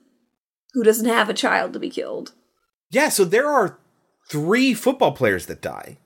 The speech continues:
Speaker 1: Three football players that die. Samantha's friend dies, the girlfriend.
Speaker 2: Uh-huh. And the guy that actually killed her,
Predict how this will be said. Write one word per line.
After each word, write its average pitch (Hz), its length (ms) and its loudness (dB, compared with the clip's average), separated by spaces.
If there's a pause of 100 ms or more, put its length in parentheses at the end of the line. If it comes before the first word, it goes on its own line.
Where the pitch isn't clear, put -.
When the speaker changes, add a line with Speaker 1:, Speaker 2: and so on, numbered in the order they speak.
(140)
Speaker 1:
Three 262 140 -2
football 381 240 -2
players 330 240 2
that - 120 -4
die. 269 300 0 (1300)
Samantha's 262 520 -2
friend 269 360 0
dies, 247 380 2
the 247 80 -10
girlfriend. 220 320 -4
Speaker 2:
Uh-huh. 123 260 -4 (120)
And 147 140 2
the 147 60 2
guy 170 280 2
that 220 220 -2
actually 190 440 -2
killed 233 480 -2
her, 110 400 -4